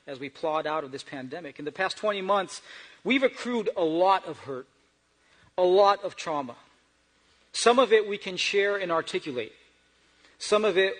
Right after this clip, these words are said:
will very likely percolate to the surface later on because it's so deep we don't even know it's there yet. Do not neglect the gift that is in you.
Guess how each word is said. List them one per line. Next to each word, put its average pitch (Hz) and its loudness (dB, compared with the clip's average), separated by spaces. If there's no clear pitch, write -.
will 170 0
very 180 0
likely 165 0
percolate 160 -4
to 151 -10
the 139 -8
surface 147 -6
later 147 -4
on 165 -4
because 165 -8
it's 151 -12
so 196 -4
deep 180 -14
we 175 -18
don't 196 -10
even 165 -12
know 165 -4
it's 165 -8
there 170 -10
yet. 123 -12
Do 151 -12
not 170 -6
neglect 143 -10
the 143 -12
gift 131 -14
that 135 -12
is 123 -14
in 127 -12
you. 113 -16